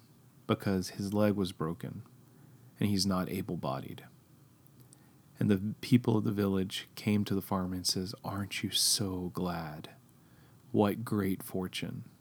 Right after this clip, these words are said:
Aren't you so happy?" And the farmer said, "We'll see." You see, the farmer did something that you and I have to work so hard at.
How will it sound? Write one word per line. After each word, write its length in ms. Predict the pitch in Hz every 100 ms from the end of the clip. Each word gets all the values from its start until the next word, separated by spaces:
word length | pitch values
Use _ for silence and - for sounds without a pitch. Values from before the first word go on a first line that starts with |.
| - - - - - - -
Aren't 260 | 95 -
you 80 | 101
so 240 | - 90
happy?" 560 | 87 90 78 - - - - - - - - - - - - - - -
And 100 | 95
the 60 |
farmer 320 | - 95 92
said, 420 | - - 85 87 - - - - - - - - - -
"We'll 160 | 95
see." 280 | - - - - - - - - - - - - - - - - - - - - - - - -
You 60 | 120
see, 140 | 131
the 80 | 104
farmer 680 | - 127 135 120 110 104 - - - - - - - - - -
did 240 | 113 104 -
something 500 | 110 98 98 98 98
that 140 | 95
you 220 | 104 107
and 160 | 101 98
I 440 | 98 95 87 95 - - - - - - - - - -
have 200 | - 95
to 80 | -
work 560 | 92 92 90 - - - - - -
so 680 | - - - - 95 90 87
hard 400 | 87 - 85 82
at. 300 | 80 82 -